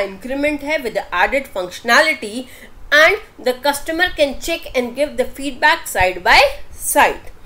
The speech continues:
Requirements change can be easily accommodated. Definitely, there is no hard and fast rule के requirements पहले से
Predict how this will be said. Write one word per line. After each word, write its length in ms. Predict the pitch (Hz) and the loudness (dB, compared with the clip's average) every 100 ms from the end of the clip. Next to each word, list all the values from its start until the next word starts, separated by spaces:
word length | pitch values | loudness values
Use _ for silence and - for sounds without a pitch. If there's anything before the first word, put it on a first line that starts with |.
| - - - | -18 -16 -8
Requirements 760 | 214 240 285 302 330 466 - | -6 -4 2 4 4 0 -2
change 320 | - 339 339 - | -4 -4 -4 -2
can 180 | 277 269 | -2 -2
be 80 | |
easily 360 | - 240 233 233 | -6 -8 -4 -4
accommodated. 760 | 226 233 214 220 220 214 - 196 - - - | -4 -4 -6 -2 -2 2 2 2 -6 -18 -8
Definitely, 760 | - 196 240 233 175 - 151 - - - | -4 -4 -2 -2 -2 -4 -8 -10 -12 -2
there 200 | 254 277 | 4 4
is 200 | 320 269 | 2 -8
no 560 | 220 220 262 311 381 381 - | -2 6 8 8 2 -4 -12
hard 300 | - 269 277 | 0 2 2
and 140 | 285 285 | 0 -4
fast 540 | 262 247 240 - - | -2 -2 -2 -10 -10
rule 340 | 254 285 339 392 - - | -6 -2 0 -2 -4 -2
के 100 | 269 | 0
requirements 720 | 233 233 247 247 240 247 277 - | 0 -4 -2 0 2 2 0 -2
पहले 340 | 269 214 240 | -4 -4 -8
से 160 | 233 | -8